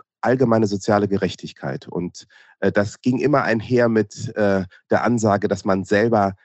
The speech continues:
nicht schwach ist, kein Opfer ist, sondern hey,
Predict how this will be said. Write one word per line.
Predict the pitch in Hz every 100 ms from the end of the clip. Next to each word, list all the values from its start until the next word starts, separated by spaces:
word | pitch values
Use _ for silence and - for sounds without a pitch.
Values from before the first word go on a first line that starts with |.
| -
nicht | 98 -
schwach | - 107 135 160
ist, | 147
kein | - 104
Opfer | 98 117 - 127 -
ist, | 120 -
sondern | 110 104 95 92 95 _
hey, | 123 87 76